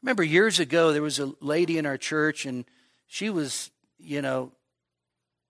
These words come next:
and, and we'll see again the, the advantage of being Jewish in, in Romans four, okay? So, but here's the thing, is that sometimes Christians get all caught up about everything Jewish, okay?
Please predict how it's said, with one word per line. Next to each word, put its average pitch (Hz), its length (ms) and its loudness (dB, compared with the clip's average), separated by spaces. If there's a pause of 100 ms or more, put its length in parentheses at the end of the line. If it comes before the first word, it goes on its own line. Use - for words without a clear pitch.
(720)
and, 156 200 -8
and 160 160 -4
we'll 175 80 0
see 240 240 2
again 151 400 2
the, 135 240 -2
the 139 160 -2
advantage 135 500 0
of 113 80 -14
being 127 220 -4
Jewish 123 400 -4
in, 113 240 -12
in 120 340 -12
Romans 123 400 -6
four, 104 380 -8
okay? 120 260 -8
So, 151 240 2 (1040)
but 165 140 -2
here's 202 240 2
the 143 100 -4
thing, 131 360 -8
is 147 480 -4
that 143 300 0 (460)
sometimes 208 520 2
Christians 165 440 0
get 147 160 2
all 147 160 6
caught 143 320 2
up 139 200 4
about 127 400 0
everything 139 560 0
Jewish, 120 580 -8 (760)
okay? 117 140 -18